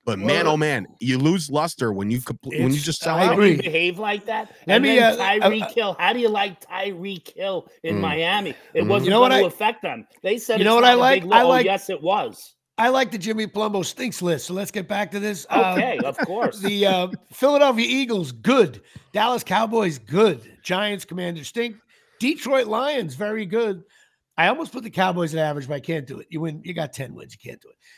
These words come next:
Speaker 2: Minnesota Vikings, average. Packers and Bears stink.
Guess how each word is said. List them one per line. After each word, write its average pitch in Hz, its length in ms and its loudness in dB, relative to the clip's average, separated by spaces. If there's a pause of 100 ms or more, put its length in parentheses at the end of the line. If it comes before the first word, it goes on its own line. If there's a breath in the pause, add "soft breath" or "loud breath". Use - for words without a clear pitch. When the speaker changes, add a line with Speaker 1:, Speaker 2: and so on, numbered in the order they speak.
(160 soft breath)
Speaker 2:
Minnesota 262 480 2
Vikings, 226 720 -2
average. 233 760 -4
Packers 208 440 -4
and 165 100 -6
Bears 143 340 -10
stink. 311 420 -8